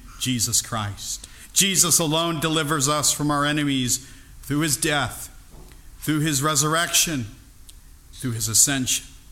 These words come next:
We cannot face the enemies of this world, the enemies of the cross, by ourselves.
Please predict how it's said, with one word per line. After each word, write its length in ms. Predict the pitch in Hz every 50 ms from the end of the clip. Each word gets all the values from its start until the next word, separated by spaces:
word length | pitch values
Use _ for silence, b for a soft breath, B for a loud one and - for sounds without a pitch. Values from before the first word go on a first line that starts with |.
| - B B B B B
We 120 | - 123
cannot 420 | 117 - 139 135 131 139 151 139 -
face 320 | - 151 151 143 127 -
the 140 | - 139 135
enemies 380 | 139 143 147 143 143 139 123
of 100 | 135 131
this 240 | 120 139 127 - -
world, 360 | 135 131 131 135 135 139 135
the 120 | 120 123 113
enemies 360 | 117 135 143 139 139 127 -
of 80 | 143 120
the 80 | 127
cross, 460 | - - - 139 131 127 123 113 -
by 240 | - - 117 117 117
ourselves. 800 | 113 117 120 - - - 147 131 110 101 101 98 95 - - -